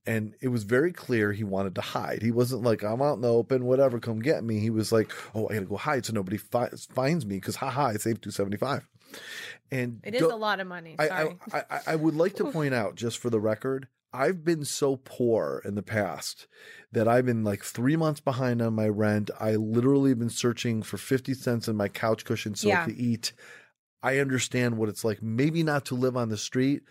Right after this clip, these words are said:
Speaker 1: but to literally have nothing.
Speaker 2: Yeah.
Speaker 1: S-, and skip it, but even then, never once did I ever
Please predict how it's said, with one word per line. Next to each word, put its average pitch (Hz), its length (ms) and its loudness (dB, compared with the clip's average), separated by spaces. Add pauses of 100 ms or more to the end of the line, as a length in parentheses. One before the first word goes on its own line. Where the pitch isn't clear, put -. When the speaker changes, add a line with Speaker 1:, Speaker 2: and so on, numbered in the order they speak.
(240)
Speaker 1:
but 123 360 -2
to 127 120 -4
literally 117 540 2
have 95 320 0 (520)
nothing. 104 720 -4
Speaker 2:
Yeah. 185 240 -6 (340)
Speaker 1:
S-, - 200 -2 (100)
and 113 320 0 (440)
skip - 580 -2
it, 165 160 0 (100)
but 123 160 0 (180)
even 156 380 -2
then, 131 320 2
never 113 300 2
once 110 320 -2
did 101 120 -6
I 107 100 6
ever 101 580 4